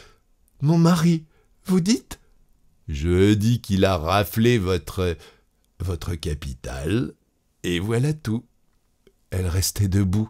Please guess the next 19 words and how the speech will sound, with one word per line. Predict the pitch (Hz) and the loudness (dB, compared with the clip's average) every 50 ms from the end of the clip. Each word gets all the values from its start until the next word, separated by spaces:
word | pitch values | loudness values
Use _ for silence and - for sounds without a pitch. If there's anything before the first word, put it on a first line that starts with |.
| - - - - - - | -8 -20 -20 -20 -20 -12
suffoquée, | - - - - 110 - - 127 117 - - - 107 113 113 - - - - - - _ _ _ _ - - | -4 -2 0 0 0 0 2 2 2 2 2 0 2 2 2 0 -6 -20 -20 -20 -20 _ _ _ _ -2 0
murmurant. « | 147 143 131 131 135 135 135 139 131 143 147 147 147 - _ _ _ _ _ _ _ _ - | 2 4 4 4 4 6 6 6 6 6 4 2 2 -2 _ _ _ _ _ _ _ _ -4
Alors | - 196 190 185 190 196 - | -2 0 0 0 0 -2 -2
c'est, | - - - - - - - - - - - - - - - - 370 240 - 440 - - - - _ _ _ _ _ _ _ - | -2 -2 -2 -2 -2 -2 -2 -2 -2 -2 -2 -4 -4 -6 -2 0 0 0 0 -2 -4 -10 -20 -20 _ _ _ _ _ _ _ -6
c'est, | - - - - - - 220 220 220 - - - - - _ _ _ _ _ _ _ _ _ _ _ _ _ - | -4 -2 -2 -2 -2 -2 -4 -4 -6 -8 -18 -20 -20 -20 _ _ _ _ _ _ _ _ _ _ _ _ _ -14
c'est | - - - 262 - - 233 | -10 -8 -8 -8 -6 -2 0
un | 233 | 2
misérable ? » | 208 202 208 226 285 370 - - 233 262 302 392 415 359 - - - _ - - - _ _ _ - _ - _ _ | 2 2 2 0 2 0 0 0 0 -4 -4 -2 -2 -4 -4 -6 -18 _ -20 -20 -20 _ _ _ -20 _ -20 _ _
Puis, | - - 76 78 87 98 101 104 113 123 127 - - _ - | -16 -8 -4 0 2 2 2 2 2 0 -4 -6 -12 _ -8
défaillant | - - 92 87 - 95 95 92 92 95 98 | -6 -4 -4 -4 -2 0 2 2 4 4 2
d'émotion, | 92 90 90 90 92 90 - - - - 82 90 98 98 - - - - - - - _ _ _ - | 2 2 2 2 2 2 0 -2 -2 -2 -2 -2 -4 -6 -12 -18 -20 -20 -20 -20 -20 _ _ _ -6
elle | - 92 95 - | -2 -2 -2 0
tomba | - 110 104 101 98 98 101 | 0 2 2 4 4 2 2
sur | - - - 90 | 0 -2 -4 -2
le | 90 90 | 0 0
gilet | 85 80 101 95 95 98 | 0 0 0 2 2 2
de | 92 87 | 2 0
son | 82 - 92 85 | -2 -4 -4 -6
cousin, | - - 98 82 80 85 85 92 113 | -4 -4 -6 -4 -2 -2 -2 -2 -4